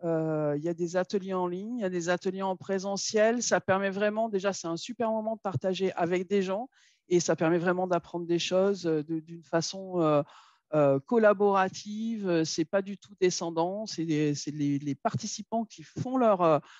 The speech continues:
leur fresque. Euh, c'est un petit peu le même, euh, principe que la fresque du climat, pour ceux qui l'ont faite, mais là, c'est sur le numérique. Voilà, donc c'est un petit peu ma, ma conclusion, c'est allez-y, euh,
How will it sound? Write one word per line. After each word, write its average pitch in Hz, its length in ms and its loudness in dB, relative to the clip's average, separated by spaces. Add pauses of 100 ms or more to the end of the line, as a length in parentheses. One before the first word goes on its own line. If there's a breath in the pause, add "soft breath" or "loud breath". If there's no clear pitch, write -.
(160 loud breath)
leur 180 240 0
fresque. 214 760 0
Euh, 147 260 0
c'est 165 180 -6
un 170 120 0
petit - 160 -14
peu 254 120 -6
le 233 140 -2
même, 214 240 -4
euh, 190 160 -2
principe 190 340 -6
que - 80 0
la 170 80 4
fresque 175 220 0
du 165 100 -8
climat, 170 340 -2 (440 loud breath)
pour 165 100 -20
ceux 180 140 -4
qui 180 180 -4
l'ont 170 160 4
faite, 190 260 -2 (300 soft breath)
mais 165 140 0
là, 170 100 2
c'est 185 160 -4
sur 180 180 -6
le 175 60 -6
numérique. 165 440 -2
Voilà, 143 260 2
donc 165 240 -8
c'est - 120 -6
un 165 80 0
petit 160 160 -10
peu - 120 -6
ma, 185 220 2
ma 165 140 2
conclusion, 175 580 -6
c'est 147 300 -4 (380 soft breath)
allez-y, 202 680 0
euh, 156 340 4